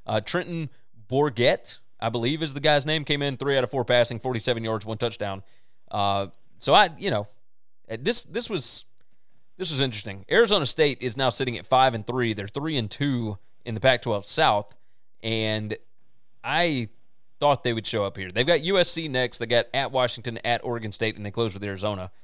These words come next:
So it's not exactly a murderer's row, but they play like this, they could lose to any of 'em. So that, that's two straight losses for the Sun Devils.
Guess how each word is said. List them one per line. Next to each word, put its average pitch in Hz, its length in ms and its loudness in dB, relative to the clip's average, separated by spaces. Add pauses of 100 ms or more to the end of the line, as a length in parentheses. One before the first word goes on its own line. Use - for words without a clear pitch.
(220)
So 107 520 2
it's 117 180 -2
not 139 240 4 (160)
exactly 117 400 4
a 104 80 2
murderer's 101 460 0
row, 117 400 4 (640)
but 107 340 2
they 127 80 0
play 214 160 -2
like 180 180 0
this, 196 160 0
they 156 100 -4
could 147 120 -4
lose 151 160 -4
to 127 100 -4
any 135 120 -2
of 82 120 -8
'em. 80 60 -16 (440)
So 104 360 2
that, 123 180 4
that's 120 160 2
two 202 160 -2
straight 180 240 0
losses 151 420 2 (140)
for 131 260 2
the 110 120 -2
Sun 139 180 0
Devils. 98 320 -4